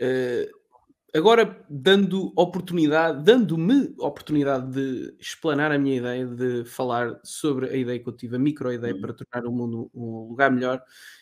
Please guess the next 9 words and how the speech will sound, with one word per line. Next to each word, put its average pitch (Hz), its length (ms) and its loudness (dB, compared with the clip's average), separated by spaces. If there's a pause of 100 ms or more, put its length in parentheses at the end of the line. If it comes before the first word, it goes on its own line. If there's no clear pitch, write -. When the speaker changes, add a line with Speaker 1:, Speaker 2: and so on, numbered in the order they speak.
Speaker 1:
Então, 170 320 2
eh, - 220 -2
certamente 151 480 6
vocês 139 260 2
já 135 120 4
passaram 135 340 0
por 123 160 -2
isto, - 480 -4
eh, 117 420 -4